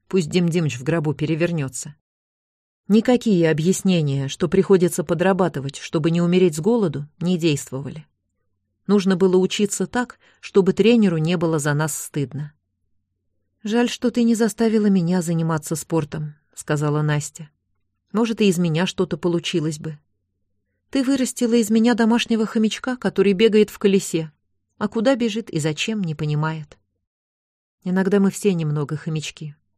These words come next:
Хотела у тебя спросить, можешь не отвечать. Ты про церковь?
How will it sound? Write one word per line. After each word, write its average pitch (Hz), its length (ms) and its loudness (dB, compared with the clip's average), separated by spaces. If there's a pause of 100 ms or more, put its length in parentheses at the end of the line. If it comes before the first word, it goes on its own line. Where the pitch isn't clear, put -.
(640)
Хотела 233 360 0
у 226 80 4
тебя 208 240 -2
спросить, 202 600 -4 (440)
можешь 175 380 -4
не 180 100 -2
отвечать. 160 520 -6 (840)
Ты 226 120 0
про 240 180 0
церковь? 277 540 -6